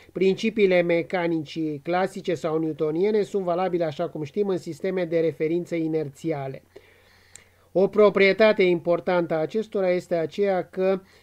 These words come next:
se găsesc unele față de altele, sau în mișcare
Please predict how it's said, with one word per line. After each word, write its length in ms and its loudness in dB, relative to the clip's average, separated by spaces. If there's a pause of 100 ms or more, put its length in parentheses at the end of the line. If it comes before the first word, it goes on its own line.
(200)
se 220 -4
găsesc 520 0
unele 420 4
față 360 -4
de 100 0
altele, 460 0
sau 320 2
în 80 2
mișcare 720 2